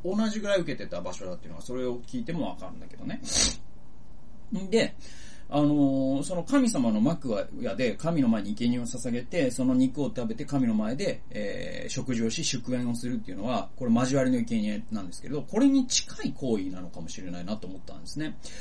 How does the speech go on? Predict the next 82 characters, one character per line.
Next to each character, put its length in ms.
で、 80
ま 120
あ、 20
沖 160
縄 120
の 120
場 80
合 100
は 100
先 320
祖 120
が 80
占 180
め 120
る 80
場 120
所 140
に 200
神 300
が 120
お 60
ら 140
れ 80
る 80
と 80
い 80
う 100
違 300
い 20
が、 220
ま 140
あ、 40
大 140
き 100
な 60
違 140
い 40
な 120
ん 60
だ 100
け 140
れ 60
ど 100
も、 260
先 260
祖 100
の 120
前 160
で 80
踊 280
る 60
っ 20
て 60
い 40
う 20
の 80
と 100
神 260
の 120
前 140
で 60
踊 240
る 40
っ 40
て 60
い 40
う 20
の 80
は 40
全 80
然 360
違 40
う 40
こ 100
と 80
な 80
ん 80
だ 80
け 100
ど、 140
で 80
も、 240